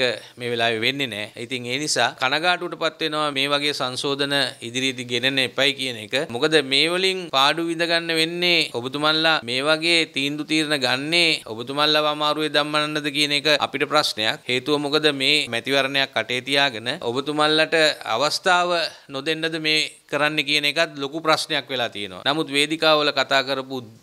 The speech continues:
දේවල් එහෙම් පිටින්ම අතේ පැලවෙන පචයක් බවට පත් වෙලා තියෙන බවක් තමයි අපිට කියන්න තියෙන්නේ. කනගාටු වෙනවා මේ වෘත්තීය තීරෝදරත රියදුරන් නියෝජනය කරමින් අපි අපේ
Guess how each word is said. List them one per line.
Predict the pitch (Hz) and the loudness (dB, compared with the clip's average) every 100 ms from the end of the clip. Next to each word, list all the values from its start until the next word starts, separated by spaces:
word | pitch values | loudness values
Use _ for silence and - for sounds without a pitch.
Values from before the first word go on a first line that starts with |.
| 107 | -10
දේවල් | 98 156 175 107 110 127 | 2 4 4 2 -2 -4
එහෙම් | 131 139 139 | -6 -6 -8
පිටින්ම | 135 135 135 139 143 131 - | -8 -6 -6 -4 -4 -4 -6
අතේ | - - 170 170 160 | -4 0 2 2 2
පැලවෙන | 135 139 143 143 135 - - - | 2 2 2 0 -2 -6 -12 0
පචයක් | 127 139 151 139 | 0 4 0 2
බවට | 143 143 135 | -2 -2 -2
පත් | 127 127 | -4 -4
වෙලා | 131 123 | -2 -2
තියෙන | 120 123 117 | -2 -6 -8
බවක් | 113 113 117 | -4 -2 -2
තමයි | - 113 113 | -4 -4 -4
අපිට | 107 107 | -4 -6
කියන්න | 107 110 110 | -4 -4 -4
තියෙන්නේ. | 113 123 139 175 - - - | -4 -4 -4 -10 -12 -20 -14
කනගාටු | - 139 175 185 165 135 | -2 0 4 2 0 -4
වෙනවා | 120 117 131 139 _ _ - | -6 -6 -8 -10 _ _ -14
මේ | 113 117 110 | -4 -4 -4
වෘත්තීය | 123 139 139 165 | -6 -8 -2 -2
තීරෝදරත | 160 143 143 143 135 120 | 0 0 0 0 -2 -4
රියදුරන් | 127 127 127 123 127 | -2 -2 0 0 0
නියෝජනය | 120 120 120 120 120 | -2 0 0 -2 0
කරමින් | 120 117 120 151 170 - - - | 0 0 0 -2 -6 -18 -18 -2
අපි | 113 - 139 131 | -2 2 0 2
අපේ | - 107 135 | -2 0 0